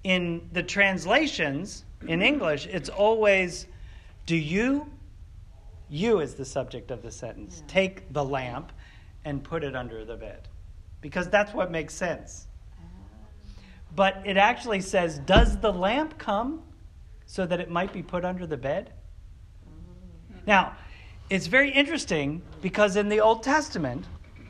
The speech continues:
Speaker 1: in Second Samuel chapter twenty-one, there's this great story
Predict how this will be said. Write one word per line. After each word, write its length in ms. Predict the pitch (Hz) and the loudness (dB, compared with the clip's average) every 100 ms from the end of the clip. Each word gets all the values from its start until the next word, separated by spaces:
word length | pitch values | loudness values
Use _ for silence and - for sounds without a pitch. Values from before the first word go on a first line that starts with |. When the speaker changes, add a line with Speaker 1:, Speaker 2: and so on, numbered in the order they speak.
| - - - - - - - | -18 -18 -18 -20 -20 -18 -4
Speaker 1:
in 160 | 180 175 | -2 0
Second 380 | - 240 233 190 | 4 4 4 -2
Samuel 580 | - 240 247 170 147 | 2 4 4 0 -2
chapter 320 | 151 196 170 180 | 2 2 2 -4
twenty-one, 760 | - 208 190 185 214 131 120 - - - - | -4 -2 0 2 0 0 -8 -14 -18 -18 -8
there's 220 | 180 175 | -2 -2
this 260 | 175 175 - | 0 -6 -6
great 400 | - 175 262 277 | -2 2 2 0
story 640 | - - 214 196 117 - | -8 -2 0 0 -4 -12